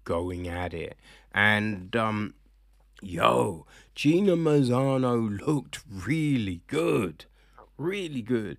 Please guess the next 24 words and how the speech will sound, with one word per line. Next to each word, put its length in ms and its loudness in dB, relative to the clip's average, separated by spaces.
Cachoeira, 1040 -2
she's 300 -2
trying 380 2
to 80 0
pin 460 4
Mazzano 720 -2
down, 500 -6
right? 400 -4
Pin 180 2
her 80 6
down 320 2
to 120 -6
the 120 -6
fence 340 -2
so 100 -2
she 180 -2
can 240 -4
unload. 560 0
But 160 -8
Mazzano, 640 0
she's 260 -4
moving 520 4
well, 340 0
right? 320 -6